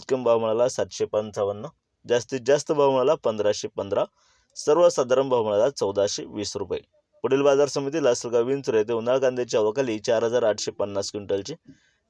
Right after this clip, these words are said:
कमीत कमी भाव मिळाला सातशे, जास्तीत जास्त भाव मिळाला एक हजार पाचशे,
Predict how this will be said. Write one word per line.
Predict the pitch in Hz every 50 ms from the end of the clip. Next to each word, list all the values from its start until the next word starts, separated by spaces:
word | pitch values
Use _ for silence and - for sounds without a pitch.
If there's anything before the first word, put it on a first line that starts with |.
| _ -
कमीत | - 135 143 165 170 -
कमी | - 180 175 170
भाव | 160 165 156
मिळाला | 151 151 147 147 156 160
सातशे, | 151 - 127 110 - - - 131 123 - _ _ _ _ -
जास्तीत | 110 113 117 - - 127 120 107
जास्त | 123 135 135 - 143
भाव | 139 139 135
मिळाला | 127 123 120 120 127 123
एक | 120 113 -
हजार | 113 104 110 113
पाचशे, | 110 - 104 98 - - - 117